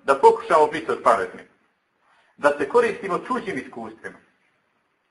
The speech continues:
I da uzimamo ibret iz onoga što se drugima događa.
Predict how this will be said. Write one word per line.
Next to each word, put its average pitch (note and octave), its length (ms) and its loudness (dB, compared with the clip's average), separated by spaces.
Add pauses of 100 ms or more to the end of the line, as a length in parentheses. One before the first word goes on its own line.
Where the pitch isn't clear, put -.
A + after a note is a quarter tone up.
(560)
I - 100 -2
da E3+ 120 6
uzimamo A3+ 600 4
ibret B3+ 380 2 (480)
iz F3 140 -8
onoga B3 400 6
što F#3 100 -6
se - 160 -4
drugima B3+ 400 2
događa. D3+ 460 2